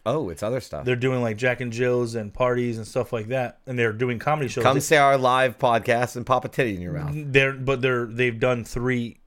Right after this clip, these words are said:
Speaker 2: they've done, uh, three comedy shows there.
Speaker 1: Really?
Speaker 2: 'Cause Maverick, Maverick Prasad,
Speaker 1: Mm, don't know who that is.
Speaker 2: he's, uh, the black dude with the dre-, uh, the long hair. You actually talked to him before. We both talked to him.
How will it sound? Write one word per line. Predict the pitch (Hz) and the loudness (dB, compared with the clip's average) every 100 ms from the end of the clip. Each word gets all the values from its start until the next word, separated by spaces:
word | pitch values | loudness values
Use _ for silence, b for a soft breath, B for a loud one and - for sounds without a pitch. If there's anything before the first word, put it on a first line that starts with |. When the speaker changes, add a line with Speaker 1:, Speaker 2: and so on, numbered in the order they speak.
| - | -6
Speaker 2:
they've | 123 117 | -2 0
done, | 120 123 120 | 2 0 0
uh, | 113 110 | 0 -2
three | - 135 127 | -4 -4 -2
comedy | 135 160 143 | 0 0 -2
shows | - 107 107 | -4 -6 -8
there. | 107 - _ _ | -16 -20 _ _
Speaker 1:
Really? | 110 147 - | 2 4 2
Speaker 2:
'Cause | - 127 131 135 | -2 -4 -4 -12
Maverick, | 127 131 147 160 123 - _ | -10 0 0 2 -2 -6 _
Maverick | 127 127 127 123 - | -4 0 0 -2 -6
Prasad, | - 151 135 123 147 _ _ - | 0 2 2 -2 -10 _ _ -10
Speaker 1:
Mm, | 98 95 90 | -6 -4 -2
don't | 98 92 | -2 -2
know | |
who | 92 | -4
that | 85 | -4
is. | 82 80 | -8 -8
Speaker 2:
he's, | 127 131 113 | -6 -4 -6
uh, | 107 117 113 113 | -8 -6 -6 -8
the | 113 | -2
black | 123 120 | -2 0
dude | 127 | -2
with | 117 | -4
the | |
dre-, | 110 127 131 | -2 -2 0
uh, | 120 | -4
the | 110 | -6
long | 117 120 120 113 | -4 -2 -2 -4
hair. | 123 123 113 b _ | -2 -2 -2 b _
You | 123 127 127 | -6 -4 0
actually | 131 - 117 | -2 -2 -4
talked | 131 123 | -4 -2
to | 131 | -6
him | 120 | -6
before. | 123 | -6
We | 120 | -4
both | 127 147 123 | -2 -2 -2
talked | - 117 - | -2 -2 -4
to | |
him. | 107 | -10